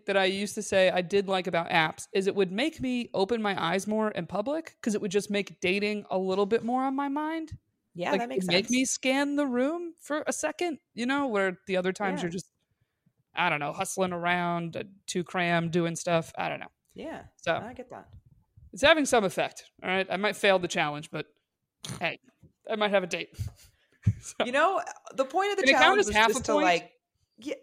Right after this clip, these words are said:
Speaker 2: I, it definitely counts. I like it.
Speaker 1: Does it?
Speaker 2: 'Cause
Speaker 1: I
Speaker 2: the
Speaker 1: was like,
Speaker 2: point of
Speaker 1: "Can
Speaker 2: the
Speaker 1: we count
Speaker 2: challenge
Speaker 1: it?"
Speaker 2: is just to, like, get you out there dating, you know, and, like,
Speaker 1: A
Speaker 2: saying
Speaker 1: good
Speaker 2: things.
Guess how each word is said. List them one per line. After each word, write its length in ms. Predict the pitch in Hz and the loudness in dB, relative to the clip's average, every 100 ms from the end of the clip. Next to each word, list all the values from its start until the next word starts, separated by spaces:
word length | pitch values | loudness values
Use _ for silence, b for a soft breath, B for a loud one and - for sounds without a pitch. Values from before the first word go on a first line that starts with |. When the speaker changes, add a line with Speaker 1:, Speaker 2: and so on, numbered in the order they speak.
| - | -10
Speaker 2:
I, 140 | - - | -8 -6
it 120 | 302 | -2
definitely 300 | 403 480 440 | -2 0 -2
counts. 380 | 196 - - - | -2 -2 -6 -8
I 140 | - 220 | -2 0
like 260 | 208 151 | 0 -4
it. 120 | - - | -6 -4
Speaker 1:
Does 160 | 233 240 | -2 0
it? 140 | - - - | -4 -8 -6
Speaker 2:
'Cause 80 | 302 | 0
Speaker 1:
I 60 | |
Speaker 2:
the 40 | 226 | 2
Speaker 1:
was 80 | 381 | 2
like, 80 | |
Speaker 2:
point 20 | 453 | 4
of 20 | |
Speaker 1:
"Can 80 | 440 | 4
Speaker 2:
the 0 | |
Speaker 1:
we 60 | |
count 0 | |
Speaker 2:
challenge 320 | 339 370 285 | 4 4 4
Speaker 1:
it?" 40 | 240 | 0
Speaker 2:
is 80 | 214 | -2
just 200 | 226 - | -2 0
to, 80 | |
like, 320 | 190 190 180 - | 4 4 4 -2
get 160 | 202 | -2
you 100 | 190 | 2
out 160 | 185 185 | 2 2
there 140 | 175 | 2
dating, 420 | 160 202 170 - 139 | 2 0 -2 -6 -10
you 120 | 151 | -6
know, 180 | 143 160 | -4 -4
and, 140 | 156 | -6
like, 160 | 147 143 | -8 -8
Speaker 1:
A 20 | |
Speaker 2:
saying 200 | - 185 | -4 2
Speaker 1:
good 240 | 175 | 4
Speaker 2:
things. 20 | 311 | 6